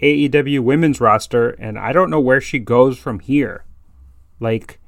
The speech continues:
all the Yuka Sakazaki,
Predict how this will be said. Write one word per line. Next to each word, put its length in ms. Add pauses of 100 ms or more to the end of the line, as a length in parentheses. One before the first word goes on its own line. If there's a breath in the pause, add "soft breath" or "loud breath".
(600)
all 280
the 460
Yuka 240
Sakazaki, 720